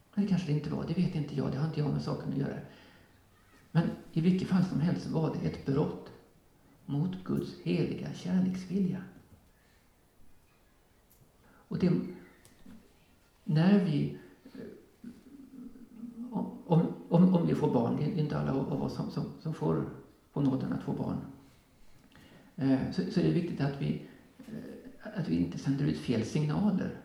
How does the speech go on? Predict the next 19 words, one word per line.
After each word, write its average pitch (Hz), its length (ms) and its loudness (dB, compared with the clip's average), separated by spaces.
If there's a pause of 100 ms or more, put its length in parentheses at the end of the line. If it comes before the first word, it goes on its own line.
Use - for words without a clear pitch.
(460)
Att, - 120 -8
att - 180 -12
vi - 60 0
liksom - 360 0 (180)
rycker 147 340 2
på 156 120 -2
axlarna 67 480 0
signaler, 69 440 0
förstår, - 260 -4
förstår 139 240 -2
ni 135 60 6
mig? 135 260 0 (520)
Eh, 139 420 0
utan 147 220 0
att, 143 220 0 (440)
nej. - 380 2 (2500)
Jag 156 160 0
var 165 260 2
gift, - 400 -4